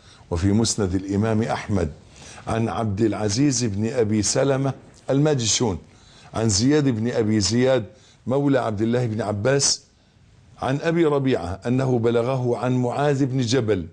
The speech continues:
قال: "قال رسول الله صلى الله عليه وآله وصحبه وسلم: ما عمل آدمي عملا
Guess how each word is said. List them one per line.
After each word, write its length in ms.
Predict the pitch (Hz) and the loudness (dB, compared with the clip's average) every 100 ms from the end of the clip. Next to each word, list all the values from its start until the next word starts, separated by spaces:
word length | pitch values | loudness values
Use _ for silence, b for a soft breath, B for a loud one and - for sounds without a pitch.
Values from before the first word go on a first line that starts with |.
| _ _ _ - - | _ _ _ -20 -6
قال: 360 | 123 156 170 - b b b b | -2 0 -2 -6 b b b b
"قال 480 | 123 151 160 147 131 | -2 0 0 0 2
رسول 400 | 120 107 156 160 147 | 2 2 2 4 4
الله 360 | 131 135 127 120 | 2 2 2 0
صلى 340 | 110 147 135 | 0 0 0
الله 440 | 120 123 135 120 117 | -2 0 0 0 -2
عليه 380 | 127 147 135 127 | 0 0 0 2
وآله 640 | 120 147 143 135 127 120 | 2 2 2 2 2 0
وصحبه 340 | 117 123 135 135 | 0 0 2 2
وسلم: 420 | 120 156 160 156 B B B - | 2 2 0 -4 B B B -4
ما 280 | 135 135 | 0 0
عمل 560 | 120 110 143 139 120 113 | -2 -2 0 2 2 2
آدمي 1200 | 113 123 117 110 110 113 123 135 120 113 113 110 | 0 0 2 2 2 0 0 0 0 0 0 0
عملا 840 | 98 117 127 131 123 120 117 113 | -2 -4 -2 0 0 0 0 -2